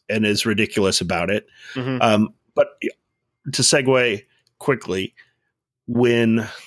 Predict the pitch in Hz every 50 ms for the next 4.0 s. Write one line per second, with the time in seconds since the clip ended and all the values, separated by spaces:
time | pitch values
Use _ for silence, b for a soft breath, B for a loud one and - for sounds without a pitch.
0 | B B B B B _ _ _ - - - _ _ _ _ 127 120 131 151 190
1 | 202 - - - - - 151 127 123 117 113 110 110 113 110 120 - _ _ _
2 | _ _ _ _ _ _ _ _ _ - 120 113 117 127 127 123 127 117 107 104
3 | 104 101 101 98 82 - - _ 87 98 101 107 107 107 104 101 101 98 98 101
4 | -